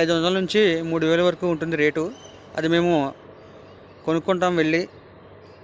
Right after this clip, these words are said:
మేము ట్రాక్టర్ సహాయంతో వెళ్ళి తెచ్చుకుంటాం. ఈ ఎండిన పుల్ల వల్ల ఇటుక తొందరగా కాలుతుంది,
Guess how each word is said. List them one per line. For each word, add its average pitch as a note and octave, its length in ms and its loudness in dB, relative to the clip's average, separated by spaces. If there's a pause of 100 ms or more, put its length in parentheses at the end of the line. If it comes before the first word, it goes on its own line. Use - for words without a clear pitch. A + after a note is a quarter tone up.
(180)
మేము D3+ 140 -6 (100)
ట్రాక్టర్ D#3+ 380 0
సహాయంతో F#3 360 0
వెళ్ళి F3 160 0
తెచ్చుకుంటాం. D#3 440 -2 (1400)
ఈ E3 100 2
ఎండిన G3 240 2
పుల్ల G#3+ 200 4
వల్ల G#3 120 2 (220)
ఇటుక F#3+ 240 2 (100)
తొందరగా E3+ 260 2 (100)
కాలుతుంది, F#3 380 0